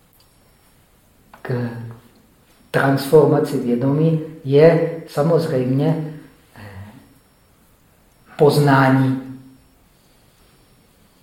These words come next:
Yogačára je vlastně, eh, rája yoga. Hm? Yoga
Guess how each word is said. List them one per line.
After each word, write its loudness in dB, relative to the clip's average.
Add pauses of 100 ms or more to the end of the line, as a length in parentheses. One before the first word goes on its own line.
(1800)
Yogačára -2 (320)
je -6 (140)
vlastně, -8 (760)
eh, -18 (1160)
rája 4
yoga. -2 (120)
Hm? -8 (1600)
Yoga -2